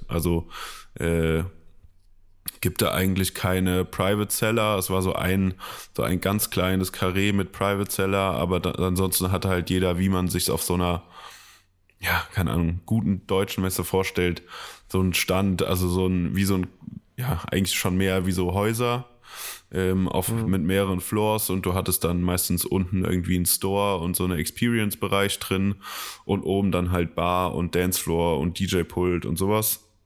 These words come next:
Speaker 1: Äh,
Speaker 2: Ja.
Speaker 1: jede Marke hatte so seine eig-, ihre eigenen Künstler eingeladen.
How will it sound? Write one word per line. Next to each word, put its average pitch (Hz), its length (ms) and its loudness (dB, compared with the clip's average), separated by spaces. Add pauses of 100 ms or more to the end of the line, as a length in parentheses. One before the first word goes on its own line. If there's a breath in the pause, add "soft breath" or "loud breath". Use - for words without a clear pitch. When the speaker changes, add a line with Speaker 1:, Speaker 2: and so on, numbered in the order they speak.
(960)
Speaker 1:
Äh, 95 180 2
Speaker 2:
Ja. 90 60 2
Speaker 1:
jede 95 240 2
Marke 95 340 2
hatte 90 160 0
so 90 140 0
seine 92 240 0
eig-, 90 220 0
ihre 87 220 -2
eigenen 95 300 0
Künstler 117 400 -2
eingeladen. 98 560 2